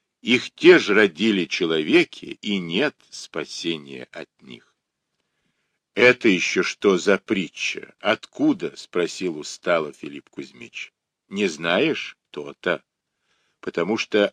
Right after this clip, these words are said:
односторонний человек — шашка донская. Всё больше Некрасовым увлекался, Михайловским, Народником.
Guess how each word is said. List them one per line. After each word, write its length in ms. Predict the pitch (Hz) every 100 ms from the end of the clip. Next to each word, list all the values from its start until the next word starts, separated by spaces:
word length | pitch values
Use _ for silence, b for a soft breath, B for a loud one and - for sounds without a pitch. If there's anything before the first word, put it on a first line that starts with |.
| _
односторонний 1160 | 110 87 95 104 - - 87 90 123 123 117 -
человек — 680 | - 85 82 87 107 - _ _ _
шашка 640 | - - 95 107 - -
донская. 680 | 78 80 - - 71 62 - _ _ _ _ _ _ _ _ _ _ _
Всё 320 | - - 180
больше 420 | 170 220 202 -
Некрасовым 920 | 185 180 - 165 226 208 - 95 82 80
увлекался, 760 | 76 80 - 78 69 - -
Михайловским, 960 | 80 98 98 92 92 170 - - - 80
Народником. 800 | 82 87 120 151 87 - -